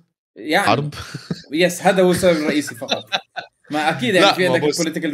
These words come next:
Speaker 1: reason، بس هل في عندك أسباب تانية؟ عشان أنت مفروض إنك رجعت على مصر قبل ما تصير هالمواضيع، صحيح؟
Speaker 2: آه، رجعت على مصر عشان رايت جيمز عملت لي انفايت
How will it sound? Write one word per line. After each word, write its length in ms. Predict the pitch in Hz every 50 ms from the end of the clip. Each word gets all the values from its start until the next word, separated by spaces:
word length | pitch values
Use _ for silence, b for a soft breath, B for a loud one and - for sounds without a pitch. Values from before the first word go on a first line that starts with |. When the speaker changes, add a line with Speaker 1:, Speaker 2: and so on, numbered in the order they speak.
| 143 151 139
Speaker 1:
reason، 60 | 139
بس 300 | 135 123 135 131 - -
هل 120 | 160 170 165
في 100 | 180 175
عندك 160 | 165 165 156
أسباب 240 | 160 156 170 147 -
تانية؟ 280 | 170 160 160 170 165
عشان 540 | 156 151 - - 214 202 175 165 175 190 185 B B B B B B B B -
أنت 180 | 220 226 220
مفروض 360 | 226 190 180 180 196 233 247 208
إنك 200 | 202 185 180 180
رجعت 280 | 160 147 202 226 185
على 140 | 180 170 165
مصر 280 | 165 208 208 - 214 -
قبل 300 | 196 196 180 180 170 156
ما 360 | 147 139 139 135 127 131 - _ _ -
تصير 240 | - 175 160 143
هالمواضيع، 360 | 139 135 135 127 127 120 113 117
صحيح؟ 380 | - - 120 135 165 180 175 180 _ _ _ _ _ _ _ _ _ _ _ _ _ _ _ _ _ _ _ _ _ -
Speaker 2:
آه، 160 | 120 120 101 120
رجعت 420 | 120 110 107 160 185 202 196 -
على 200 | 147 127 117 113
مصر 380 | 117 143 185 - - 185 165 147
عشان 520 | 110 95 101 107 - 143 156 170 160 135
رايت 240 | 123 139 156 147 117
جيمز 300 | 107 135 151 156 151 127
عملت 320 | 117 98 110 123 - - 135
لي 60 | 113
انفايت 520 | 107 104 98 120 139 156 160 160 165 -